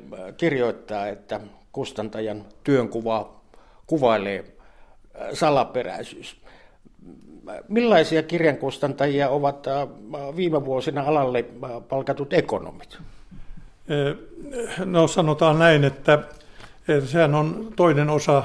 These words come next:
Speaker 2: tätä toimintaa, on se, että ollaan liiketaloudellisesti päteviä. Että kyllä kustantajan täytyy ymmärtää myös sisältöä, ei pelkästään taloutta. Jos vastaisin tähän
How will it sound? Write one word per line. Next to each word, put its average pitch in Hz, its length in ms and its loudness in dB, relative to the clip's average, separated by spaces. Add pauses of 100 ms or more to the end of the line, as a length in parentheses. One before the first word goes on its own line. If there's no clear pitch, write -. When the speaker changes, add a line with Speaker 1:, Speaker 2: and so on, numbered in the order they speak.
(100)
Speaker 2:
tätä 143 220 0
toimintaa, 143 560 2
on 151 260 -4
se, 156 160 0
että 139 200 0
ollaan 139 260 0
liiketaloudellisesti 143 640 -4
päteviä. 135 580 0 (640)
Että 143 140 -2
kyllä 143 260 2
kustantajan 135 800 0
täytyy 143 440 2
ymmärtää 135 460 -2
myös 151 340 -2
sisältöä, 139 580 0 (440)
ei 139 100 0
pelkästään 139 600 -2
taloutta. 135 600 0 (440)
Jos 143 100 -12
vastaisin 143 420 0
tähän 139 340 0